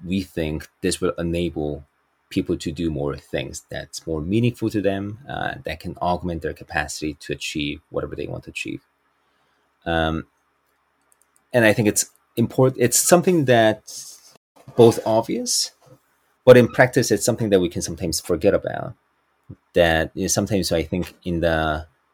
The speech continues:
in the moment, we might pursue technology for the sort of pers-, basically for the, for the goal of pursuing the technology. I'm not sure if that's the, the best way to say it, but I think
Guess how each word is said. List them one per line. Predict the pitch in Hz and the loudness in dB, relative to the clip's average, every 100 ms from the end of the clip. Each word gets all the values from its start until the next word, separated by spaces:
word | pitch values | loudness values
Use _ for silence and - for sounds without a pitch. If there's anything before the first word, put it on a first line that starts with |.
| _ 104 | _ 0
in | |
the | 98 | 2
moment, | 92 90 92 92 87 90 | 4 4 2 2 0 -2
we | 85 | -2
might | 85 82 82 | 0 -2 -2
pursue | - 82 - 98 | -6 -4 -2 -2
technology | - - 87 80 76 | -4 -10 -6 -6 -6
for | 82 85 | -6 -6
the | 76 73 - _ _ _ _ _ _ _ _ | -2 -4 -6 _ _ _ _ _ _ _ _
sort | - 98 82 | -8 -2 -2
of | 76 - | -4 -6
pers-, | 85 78 _ _ - _ _ _ - | -6 -6 _ _ -20 _ _ _ -4
basically | 87 - 87 | -4 -2 -6
for | 82 87 | -2 -2
the, | 85 82 76 76 76 _ _ _ _ _ _ _ _ _ _ _ _ _ _ | 2 2 2 -2 -6 _ _ _ _ _ _ _ _ _ _ _ _ _ _
for | - | -2
the | 95 87 | 2 4
goal | 107 110 98 | 6 6 6
of | 85 | 2
pursuing | 90 82 85 | -2 -2 -2
the | 73 - _ _ | -4 -6 _ _
technology. | - - 92 78 71 - - 80 - | -16 -8 -4 -4 -6 -10 -14 -18 -12
I'm | 76 | -8
not | 76 | -6
sure | 76 | -4
if | 73 | -2
that's | 82 - | -4 -2
the, | 82 78 76 | 0 2 0
the | 76 | 0
best | - 98 - | 4 4 4
way | 82 | -2
to | - | -2
say | - 110 90 | 2 4 4
it, | 82 - - - _ _ _ - | 2 -4 -20 -20 _ _ _ 4
but | 104 98 | 10 12
I | 92 | 10
think | 110 98 | 6 -2